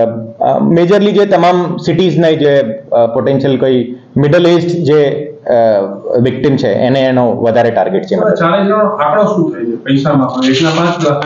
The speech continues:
Speaker 2: થયા, તો બાકીના ત્રણ જણાનો શું આંકડો થાય છે?
Speaker 1: એમાં મતલબ શરૂ શરૂમાં તો એવું લાગતું હતું કે જો ખરેખર એમાં, અ, મતલબ ઇક્વલ એનો ડિસ્ટ્રિબ્યુશન છે,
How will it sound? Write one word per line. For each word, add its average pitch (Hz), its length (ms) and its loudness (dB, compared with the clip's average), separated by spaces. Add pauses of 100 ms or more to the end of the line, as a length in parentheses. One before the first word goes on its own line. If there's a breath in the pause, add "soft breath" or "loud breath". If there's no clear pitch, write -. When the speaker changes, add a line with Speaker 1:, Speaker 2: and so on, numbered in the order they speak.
(120)
Speaker 2:
થયા, - 200 -2 (200)
તો 143 100 0
બાકીના 185 440 0
ત્રણ 185 320 0
જણાનો 180 300 0
શું 185 260 0
આંકડો 139 160 0
થાય 123 180 -4
છે? - 840 -8
Speaker 1:
એમાં 202 600 0
મતલબ 170 400 0
શરૂ 165 280 0
શરૂમાં 214 380 2
તો 208 140 2
એવું 196 260 4
લાગતું 196 320 2
હતું 208 160 0
કે 196 60 2
જો 190 120 2
ખરેખર 185 360 0
એમાં, 185 340 2 (100)
અ, 123 680 0
મતલબ 147 580 -2 (320)
ઇક્વલ 175 500 2
એનો 151 200 2
ડિસ્ટ્રિબ્યુશન 147 540 0
છે, 127 300 -2